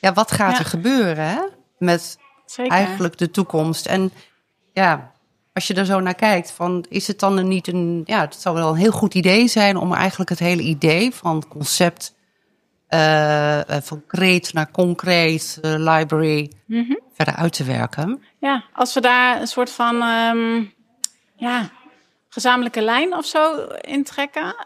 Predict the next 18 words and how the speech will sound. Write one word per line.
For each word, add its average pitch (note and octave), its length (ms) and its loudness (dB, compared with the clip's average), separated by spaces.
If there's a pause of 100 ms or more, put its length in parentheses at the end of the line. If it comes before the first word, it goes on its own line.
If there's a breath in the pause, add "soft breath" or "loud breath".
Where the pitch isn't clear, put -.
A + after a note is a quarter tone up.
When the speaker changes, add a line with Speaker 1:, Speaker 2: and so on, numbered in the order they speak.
Speaker 2:
dat B3 240 -6
zou B3 340 2
best B3 160 -4
wel A3+ 100 -4
helpen, A3 360 -6 (200)
denk A#3 220 -12
ik. - 280 -14 (200)
Speaker 1:
Ja. A3 160 -4 (200)
Speaker 2:
En A#3+ 100 0
me-, B3+ 120 4
en C4 440 2
daarnaast A#3+ 500 2
natuurlijk D#4+ 180 -8
die D4+ 160 2 (100)
heel D4 120 4
erg C4+ 160 0
lokale B3 440 0
invulling. G3 520 -10